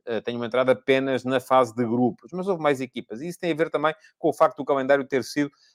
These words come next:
eh, comprimido e, portanto, havia essa, eh, havia essa necessidade. O Josias pergunta-me se já se fez o emparelhamento das meias finais. Já lhe respondi. No, eh, Instagram, o J J Vasco diz-me que vamos ter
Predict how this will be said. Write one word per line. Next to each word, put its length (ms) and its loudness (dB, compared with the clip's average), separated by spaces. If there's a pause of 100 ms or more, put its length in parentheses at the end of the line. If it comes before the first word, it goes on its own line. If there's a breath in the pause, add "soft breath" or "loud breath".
(120)
eh, 320 6
comprimido 540 2
e, 40 0
portanto, 340 -4
havia 280 2
essa, 480 4 (400 soft breath)
eh, 380 6
havia 300 4
essa 420 4
necessidade. 720 2
O 80 0
Josias 420 0
pergunta-me 480 -2
se 120 -12
já 160 6
se 100 -14
fez 200 0
o 60 -2
emparelhamento 580 -2
das 100 -8
meias 120 -8
finais. 320 0 (320)
Já 200 8
lhe 100 6
respondi. 600 -2 (240 soft breath)
No, 420 6
eh, 500 8
Instagram, 600 4
o 80 0
J 280 2
J 240 -2
Vasco 320 4
diz-me 240 -6
que 80 -14
vamos 220 -2
ter 240 -2